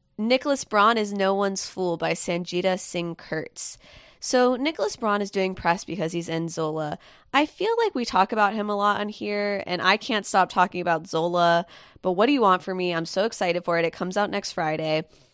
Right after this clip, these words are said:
He calls Sanjita from New York, and it's where he's filming the third season of Succession. And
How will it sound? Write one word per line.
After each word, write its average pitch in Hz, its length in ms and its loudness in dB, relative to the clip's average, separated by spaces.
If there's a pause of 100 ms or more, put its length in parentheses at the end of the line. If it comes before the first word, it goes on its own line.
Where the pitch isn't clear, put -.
(360)
He 254 320 -2
calls 233 360 2
Sanjita 233 440 -2
from 220 180 -4
New 240 140 -4
York, 170 380 0
and 165 220 -2
it's - 160 -8
where 175 120 2
he's 175 200 -4
filming 165 300 -4
the 151 280 -4
third 156 260 -6
season 151 300 -6
of 147 100 -10
Succession. 214 800 -2 (520)
And 226 420 4